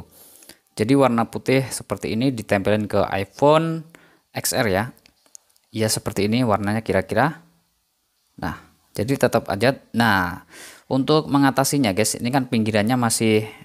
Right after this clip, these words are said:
warna hitam ya. Jadi saya tidak merekomendasikan untuk warna bening kalau perubahan warna ya. Lebih baik pinggirannya itu ditutupi. Nah, seperti ini hasilnya kalau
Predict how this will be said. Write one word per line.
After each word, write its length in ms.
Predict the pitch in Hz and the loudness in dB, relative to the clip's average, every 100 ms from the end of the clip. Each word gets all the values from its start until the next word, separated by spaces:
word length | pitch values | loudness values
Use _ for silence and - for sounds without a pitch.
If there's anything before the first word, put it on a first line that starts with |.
| - - | -18 -4
warna 320 | 101 101 101 | -4 -2 -4
hitam 320 | 107 - 127 | -6 -2 0
ya. 80 | 95 | 0
Jadi 320 | 104 101 120 | 0 0 0
saya 320 | 120 107 104 101 | 2 2 2 2
tidak 240 | 104 90 | -2 -4
merekomendasikan 720 | 110 104 - 101 98 92 110 113 | -2 -4 -4 -4 -4 -2 0 -2
untuk 320 | 104 113 110 - | -2 -4 -4 -12
warna 560 | 95 98 98 107 120 117 | -2 0 0 0 2 2
bening 400 | 110 110 131 107 | 0 0 0 0
kalau 320 | 98 104 - - - - _ - | 0 0 0 -8 -20 -20 _ -4
perubahan 320 | 101 104 101 104 | -2 0 0 2
warna 240 | 110 117 | 0 2
ya. 240 | 95 95 110 | 0 0 -2
Lebih 160 | 107 101 | -4 -2
baik 200 | 98 127 - | 2 0 -2
pinggirannya 720 | - 104 104 104 95 98 110 98 | -8 -4 -2 0 0 0 -2 -4
itu 480 | - 139 143 143 - _ - | 0 4 4 2 -4 _ -8
ditutupi. 560 | 110 104 - 113 113 | -6 -4 -4 -4 -2
Nah, 160 | 90 92 | -4 -6
seperti 320 | - 110 123 | -6 -4 -2
ini 160 | 139 113 | 2 2
hasilnya 400 | 104 107 107 98 | 2 2 0 2
kalau 400 | 95 113 120 | 4 4 2